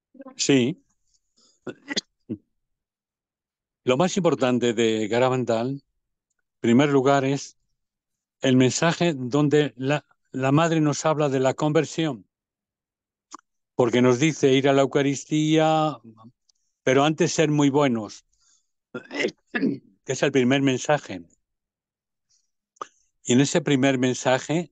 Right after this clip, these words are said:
realmente, podemos encontrar, mm, lo importante de la Virgen, que es la conversión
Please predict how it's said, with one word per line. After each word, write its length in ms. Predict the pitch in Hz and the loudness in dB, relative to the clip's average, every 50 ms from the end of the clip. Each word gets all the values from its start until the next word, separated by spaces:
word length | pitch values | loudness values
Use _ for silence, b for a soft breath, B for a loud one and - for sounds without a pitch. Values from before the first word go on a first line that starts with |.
| _ _ _ | _ _ _
realmente, 1000 | - 135 123 117 107 110 120 120 117 113 113 117 120 127 123 - 147 156 180 175 156 _ _ _ _ _ _ _ _ _ _ _ _ _ _ _ _ _ _ _ _ _ _ _ - 131 123 120 113 | -8 -6 -6 -4 -2 0 0 2 2 2 0 0 0 -2 -2 0 0 0 0 0 -2 _ _ _ _ _ _ _ _ _ _ _ _ _ _ _ _ _ _ _ _ _ _ _ -6 0 2 2 2
podemos 400 | 107 127 123 127 139 160 160 - | 4 4 4 4 4 2 2 2
encontrar, 540 | 165 147 - 151 135 131 131 160 175 180 185 165 - _ _ _ _ _ _ _ _ _ _ _ - | 0 0 2 2 2 2 2 2 2 0 -2 -4 -8 _ _ _ _ _ _ _ _ _ _ _ -10
mm, 840 | 135 139 135 127 127 127 127 127 123 120 120 120 120 120 120 117 117 | -6 -6 -4 -4 -4 -4 -4 -4 -4 -6 -6 -6 -6 -4 -4 -2 2
lo 60 | 139 | 2
importante 520 | 143 135 143 147 - - 185 190 175 180 147 | 2 2 2 0 0 0 0 2 2 0 0
de 120 | 131 131 | 0 0
la 100 | 127 123 | 0 0
Virgen, 500 | 117 117 107 - - 110 104 101 95 - _ _ _ _ _ _ _ _ _ _ _ _ _ _ _ _ - | -2 -2 -6 -8 -10 -10 -10 -10 -12 -18 _ _ _ _ _ _ _ _ _ _ _ _ _ _ _ _ -2
que 240 | - 131 131 143 170 | 0 2 2 2 2
es 280 | 180 - - - - _ _ _ _ _ _ _ _ _ - - _ _ _ _ _ _ _ _ _ _ _ _ _ _ _ _ _ _ _ _ _ _ _ _ _ _ _ _ _ _ _ _ _ _ _ _ _ _ _ _ _ _ _ _ _ - B B B B B B B B _ _ _ _ - | 0 -4 -8 -14 -18 _ _ _ _ _ _ _ _ _ -20 -20 _ _ _ _ _ _ _ _ _ _ _ _ _ _ _ _ _ _ _ _ _ _ _ _ _ _ _ _ _ _ _ _ _ _ _ _ _ _ _ _ _ _ _ _ _ -18 B B B B B B B B _ _ _ _ 0
la 300 | 131 127 127 131 135 131 | 2 4 4 4 2 2
conversión 880 | - - 170 175 170 170 165 151 - - - 151 147 156 175 190 196 | 0 0 0 0 0 0 -2 -2 -2 -2 0 2 2 2 0 -2 -4